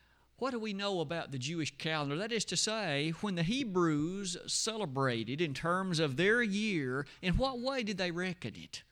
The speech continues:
In what way did they set it forth in terms of months and other features like that? It turns out that will have a brief bearing on our ultimate answer to the question. So let me devote just a moment, if I might, and ask us to review very briefly, admittedly,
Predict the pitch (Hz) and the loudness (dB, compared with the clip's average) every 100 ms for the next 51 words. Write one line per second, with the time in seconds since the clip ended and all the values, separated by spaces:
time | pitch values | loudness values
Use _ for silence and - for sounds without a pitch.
0 | _ _ _ _ _ _ _ _ _ - | _ _ _ _ _ _ _ _ _ -4
1 | 180 262 233 233 233 208 170 175 175 175 | -2 0 0 -2 -2 0 0 -2 0 0
2 | 196 190 - 196 175 - 196 190 170 156 | 0 0 0 0 -4 -4 -2 -2 -2 -4
3 | 165 170 151 135 131 147 160 131 110 - | -4 -4 -4 -4 -2 -2 -2 -4 -8 -4
4 | 151 147 147 131 160 147 135 120 135 113 | -2 -2 -2 -2 -2 -2 -6 -4 -6 -6
5 | 113 135 117 82 80 110 - - _ - | -6 -6 -8 -12 -14 -14 -16 -16 _ -20
6 | - - _ _ 190 - 208 208 185 214 | -20 -20 _ _ -10 -4 -2 0 0 0
7 | 170 196 175 175 180 185 165 160 143 180 | 0 -2 0 0 2 0 0 0 0 0
8 | 214 151 139 175 202 160 127 131 143 139 | -2 -2 2 2 2 0 0 -2 -2 -2
9 | 143 139 147 143 123 131 143 156 - - | 0 2 2 0 -2 0 0 -2 -6 -8
10 | 117 110 117 123 - 143 135 113 - - | -6 -10 -8 -10 -6 -2 -2 -2 -4 -8
11 | 71 73 - - - - - - - 233 | -10 -18 -20 -20 -20 -20 -20 -8 -4 -2
12 | 233 226 185 196 175 170 - 147 165 196 | 0 0 2 0 0 -2 -2 0 0 0
13 | 175 170 151 147 165 180 151 147 170 160 | 0 0 0 -2 -2 -2 0 -2 -2 -2
14 | 156 190 247 - 233 214 - 180 165 175 | -2 0 0 0 -2 -8 -4 0 0 0
15 | 202 165 208 240 190 127 143 131 - 117 | -2 0 2 2 0 2 2 0 -2 -6
16 | 110 120 123 104 104 127 | -4 -2 -4 -4 -6 -8